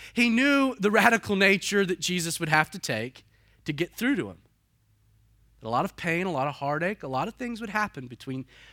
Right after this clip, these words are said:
but as the man walked away, where everyone would have looked and said,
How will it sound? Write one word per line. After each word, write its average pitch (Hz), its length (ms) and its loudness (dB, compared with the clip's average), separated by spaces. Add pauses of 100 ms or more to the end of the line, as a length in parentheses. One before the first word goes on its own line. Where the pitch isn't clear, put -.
(120)
but - 120 -14
as 175 140 -8
the 160 80 -10
man 196 340 -8
walked 160 280 -10
away, 110 420 -14 (520)
where 247 120 6
everyone 320 480 4
would 277 80 2
have 214 120 0
looked 233 260 0
and 220 100 -4
said, 208 400 0